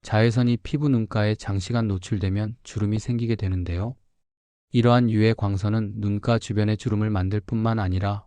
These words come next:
화상 및 백내장, 황반변성 등에 걸릴 확률을 높일 수 있습니다. 넷째, 충분한 수분을 섭취하지 않는 습관. 하루에 이 리터 정도의 충분한 물을 섭취하지 않으면 우리 몸은 수분이 부족하게 되는데요.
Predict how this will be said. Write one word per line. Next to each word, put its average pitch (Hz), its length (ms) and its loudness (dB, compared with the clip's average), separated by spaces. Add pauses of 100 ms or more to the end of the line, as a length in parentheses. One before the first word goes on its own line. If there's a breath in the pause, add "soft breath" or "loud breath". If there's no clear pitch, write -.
화상 120 400 -2
및 110 160 0 (100)
백내장, 98 720 -2
황반변성 127 880 2
등에 104 240 0
걸릴 101 380 0
확률을 107 480 0
높일 98 300 -2
수 - 160 -4
있습니다. 90 580 -4 (960)
넷째, 107 360 2
충분한 127 420 2
수분을 120 380 0
섭취하지 - 540 -2
않는 98 220 -2
습관. 92 540 -6 (680)
하루에 143 380 4
이 113 120 4
리터 117 280 2
정도의 104 380 0
충분한 123 480 0
물을 98 220 0
섭취하지 123 540 -2
않으면 101 420 -2 (320)
우리 104 240 2
몸은 104 320 0
수분이 120 400 -2
부족하게 110 540 -2
되는데요. 92 580 -2